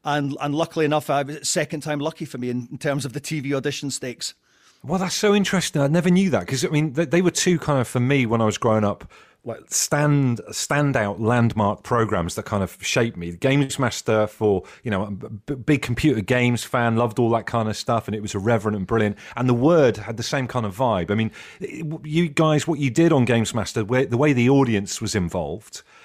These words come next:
Speaker 2: was kind of, it's been emulated to the present day with the way that Top Gear has its, you know, the audience stood around. And I, I remember you had an amazing set with Games Master where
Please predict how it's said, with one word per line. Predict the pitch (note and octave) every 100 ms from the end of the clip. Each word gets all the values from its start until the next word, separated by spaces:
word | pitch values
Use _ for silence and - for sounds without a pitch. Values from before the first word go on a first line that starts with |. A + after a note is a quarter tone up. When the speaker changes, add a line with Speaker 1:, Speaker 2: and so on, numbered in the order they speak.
| _
Speaker 2:
was | C3
kind | - D#3
of, | B2+
it's | -
been | D3+
emulated | C#3+ C#3+ C3 C3 A#2
to | - - - C3 A#2+ F#2
the | A#2
present | - C#3 A#2+ A2
day | D3 B2
with | G2+
the |
way | G#2 G2+
that | G2 -
Top | - C#3 -
Gear | A2 F#2+ F2+
has | G#2+ G2 -
its, | - - - _ _
you | C3
know, | F#2
the | A2
audience | A#2+ G#2+ -
stood | - B2+
around. | A2 A2+ A#2 G#2 F#2
And | G#2+
I, | A#2
I |
remember | A#2+ B2+ A#2+
you | A#2
had | A2
an | A2
amazing | A2+ C#3+ F3+ B2+ F#2
set | - C#3 G#2 _ - -
with | G#2+
Games | B2 G#2 F2+
Master | G#2+ - G#2+
where | F#2+ F#2+